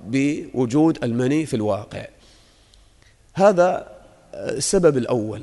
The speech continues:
السبب الثاني الجماع، سواء أنزل أو لم ينزل، ما دام أنه حصل الجماع وحصل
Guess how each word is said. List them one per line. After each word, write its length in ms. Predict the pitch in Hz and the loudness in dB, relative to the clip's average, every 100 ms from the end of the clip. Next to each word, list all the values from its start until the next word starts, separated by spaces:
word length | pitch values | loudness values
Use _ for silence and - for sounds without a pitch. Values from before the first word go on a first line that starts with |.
| - | -16
السبب 380 | - - 220 175 | -4 0 2 2
الثاني 540 | 139 - 135 117 127 - - - _ _ _ _ | -2 -2 -2 0 -4 -8 -16 -20 _ _ _ _
الجماع، 560 | 139 120 120 127 151 175 - - - - _ _ _ | 0 0 0 2 2 0 -8 -20 -20 -20 _ _ _
سواء 560 | - 165 180 190 - - | -4 2 4 4 2 2
أنزل 480 | 196 165 165 180 202 - - - 175 | 2 4 2 2 -2 -8 -20 -2 2
أو 160 | 170 | 4
لم 180 | 156 127 | 4 2
ينزل، 500 | 131 131 110 107 104 - - _ _ _ _ _ | 2 2 0 -4 -6 -14 -20 _ _ _ _ _
ما 80 | 117 | 0
دام 260 | 143 139 123 | 2 2 2
أنه 360 | 123 117 110 | -4 -2 -4
حصل 380 | - 156 143 120 | -4 -4 -2 -2
الجماع 720 | 120 - 101 117 123 123 113 - | -4 -8 -4 -2 0 -2 -6 -8
وحصل 480 | 156 139 131 120 | -6 -2 -2 -2